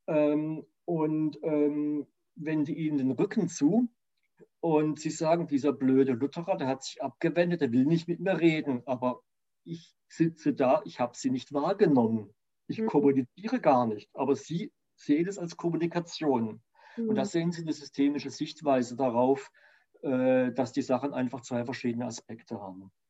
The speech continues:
Speaker 2: Ja.
Speaker 1: Und eben, das ist dann nicht, das ist dann die Frage von Nichtkommunikation. In meinem Sinne, als mich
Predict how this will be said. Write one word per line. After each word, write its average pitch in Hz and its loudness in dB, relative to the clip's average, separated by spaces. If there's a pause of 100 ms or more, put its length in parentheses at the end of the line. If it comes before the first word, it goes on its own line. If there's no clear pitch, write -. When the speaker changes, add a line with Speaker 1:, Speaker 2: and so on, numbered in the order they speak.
(580)
Speaker 2:
Ja. 214 -4 (1160)
Speaker 1:
Und 151 2
eben, 160 4
das 147 0
ist 165 -8
dann 196 4
nicht, 170 -2
das 156 -2
ist - -2
dann 160 2
die 180 -8
Frage 170 4
von 185 -4
Nichtkommunikation. 123 -2 (200)
In 143 0
meinem 139 2
Sinne, 202 2
als 139 -2
mich - -10